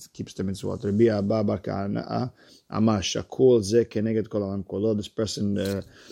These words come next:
is, he weighs or he's equal to the entire world. Shimon ben Azai Omer Ve'amei La Shimon ben Zoma Omer Lo Nivra Kol Olam Kolo Ela Letzevet Ze. Everyone else was only created just to hang out next to the sky.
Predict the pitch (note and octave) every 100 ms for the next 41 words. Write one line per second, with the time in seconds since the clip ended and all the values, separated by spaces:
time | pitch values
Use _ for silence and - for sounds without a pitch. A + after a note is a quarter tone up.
0 | - - G2+ G2 - F#2+ F#2 G2 - G#2+
1 | F#2 G#2 A2 A2+ A2+ G#2+ F#2 F2+ - -
2 | G2 G2 G2 G#2+ A2+ G#2 F#2+ G2 F#2 F2+
3 | F#2+ F#2+ G2 F2 E2+ - - - - G2+
4 | F2+ A#2 A2+ G#2 F#2+ G2 G#2 G2+ G#2+ G2+
5 | G2 G#2 A2 G#2 G2+ - G2 F#2 G#2 G#2
6 | F#2+ G2+ A#2 A2+ F#2 F#2 G2 G#2+ G#2 A#2
7 | - G2+ G2+ G#2 - G#2 A2 A2+ A2+ G#2+
8 | G#2+ - G#2+ G2+ G2 G2+ - C3 C3 A#2+
9 | A2+ A#2 C#3 - B2 B2 B2+ B2 A2+ B2
10 | B2 A#2 - G#2 G#2+ A2 G#2 F#2+ - G#2+
11 | - E2